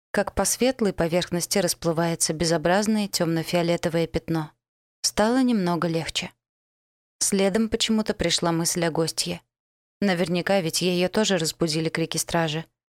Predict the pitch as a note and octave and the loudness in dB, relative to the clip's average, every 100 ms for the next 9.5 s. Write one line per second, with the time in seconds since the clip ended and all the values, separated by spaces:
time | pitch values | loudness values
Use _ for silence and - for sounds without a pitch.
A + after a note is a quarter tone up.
0 | _ _ _ - D4 G3+ F#3 - E3 D#3 | _ _ _ -4 0 0 0 -2 -4 -6
1 | _ _ _ F#3+ F#3+ F3 F3 F3 E3 F#3 | _ _ _ 0 2 2 2 0 0 0
2 | G#3 F#3+ G3+ - _ _ - G3 F#3+ F3 | 0 0 -4 -6 _ _ -4 0 2 2
3 | F3 F3 F3 - G#3+ F3+ - E3 E3 D#3 | 2 2 2 2 2 0 0 0 0 0
4 | F3+ F3+ F3+ G#3 - G3+ - D#3 _ _ | 0 0 0 0 0 -2 -4 -10 _ _
5 | _ _ G#3+ G#3 F3+ A#3 A#3 A3 - E3 | _ _ 0 0 2 2 2 2 0 -2
6 | F3 E3+ E3+ F3+ E3 - F3 - E3 E3+ | 0 2 0 0 -2 -2 -4 -2 -2 0
7 | E3 E3 _ _ _ - F3+ E3 F3 E3 | -2 -4 _ _ _ -4 -2 0 0 2
8 | F3+ G3+ - F3+ E3 - F3 D#3 D#3+ - | 0 0 -2 -2 -2 -2 -2 0 -2 -2
9 | F#3 F3+ E3 - E3+ | -2 -2 -4 -8 -14